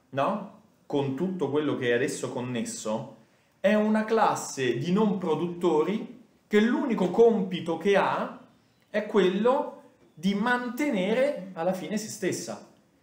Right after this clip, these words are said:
E quindi come potrà mai raggiungere l'uguaglianza sociale una struttura che è strutturalmente disuguaglian-, disuguale dal punto di vista politico? Ecco allora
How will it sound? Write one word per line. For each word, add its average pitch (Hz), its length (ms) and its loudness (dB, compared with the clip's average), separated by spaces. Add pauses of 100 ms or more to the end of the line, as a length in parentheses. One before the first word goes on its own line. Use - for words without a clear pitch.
E 175 140 -8
quindi 240 320 2
come 262 260 2
potrà 202 320 0
mai 160 340 2
raggiungere 139 540 -4
l'uguaglianza 143 520 0
sociale 139 440 -2
una 123 140 -4
struttura 135 760 -2
che 143 280 4
è - 20 -2
strutturalmente 127 1300 -2
disuguaglian-, 113 760 -2 (460)
disuguale 120 800 0
dal 110 160 -2
punto 117 240 -10
di 113 80 -6
vista 117 420 -6 (320)
politico? 190 840 0 (1200)
Ecco 269 320 2
allora 131 680 0